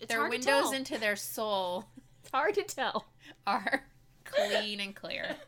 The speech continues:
Speaker 1: <laughs>
Speaker 2: until they show up for their first day of work.
Speaker 1: <laughs> Which, I mean, if you show up, and, uh, you know, uh, anyway, you should be immediately fired.
Speaker 2: Yeah, it shouldn't have, ha-, like,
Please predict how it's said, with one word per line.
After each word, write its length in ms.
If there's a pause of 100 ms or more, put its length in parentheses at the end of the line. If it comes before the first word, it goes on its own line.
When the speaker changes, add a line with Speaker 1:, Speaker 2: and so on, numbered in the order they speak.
(340)
Speaker 1:
<laughs> 440
Speaker 2:
until 300
they 120
show 180
up 120
for 60
their 100
first 240
day 80
of 80
work. 260
Speaker 1:
<laughs> 1700
Which, 320
I 60
mean, 180
if 160
you 120 (220)
show 240
up, 220 (580)
and, 140
uh, 40
you 160
know, 80 (200)
uh, 60 (280)
anyway, 360
you 80
should 100
be 100
immediately 360
fired. 320 (180)
Speaker 2:
Yeah, 260
it 120
shouldn't 300
have, 120
ha-, 140 (180)
like, 220